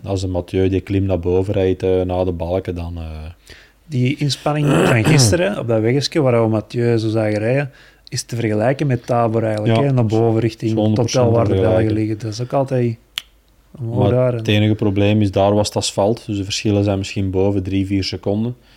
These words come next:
Speaker 1: Maar als dat morgen echt slijk en vettig is, dan is dat verschil boven vijftien seconden,
Speaker 2: Ja,
Speaker 1: hè.
Speaker 2: ja, ja.
Speaker 1: Dus dat gaat wel volgens mij. En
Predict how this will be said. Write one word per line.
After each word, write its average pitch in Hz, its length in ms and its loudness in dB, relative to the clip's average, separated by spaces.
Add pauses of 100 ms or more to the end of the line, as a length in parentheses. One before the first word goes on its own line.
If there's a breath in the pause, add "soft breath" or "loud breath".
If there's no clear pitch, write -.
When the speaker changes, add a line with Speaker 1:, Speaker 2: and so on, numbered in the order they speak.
(220 soft breath)
Speaker 1:
Maar 107 140 0
als 98 100 2
dat 95 120 0
morgen 98 380 0
echt - 340 -6
slijk 104 460 -2
en 98 180 -10
vettig 98 240 -4
is, 117 320 -6 (220 soft breath)
dan 107 120 -4
is 95 60 0
dat 95 100 -2
verschil 101 360 -4
boven 95 260 0
vijftien 92 400 -6
seconden, 92 440 -10
Speaker 2:
Ja, 95 80 -12
Speaker 1:
hè. 120 60 -10
Speaker 2:
ja, 107 160 -10
ja. 113 60 -10 (480 loud breath)
Speaker 1:
Dus 101 140 -6
dat 95 160 -2
gaat 95 320 2
wel 98 240 2
volgens 95 340 -2
mij. 98 240 0
En 95 180 -2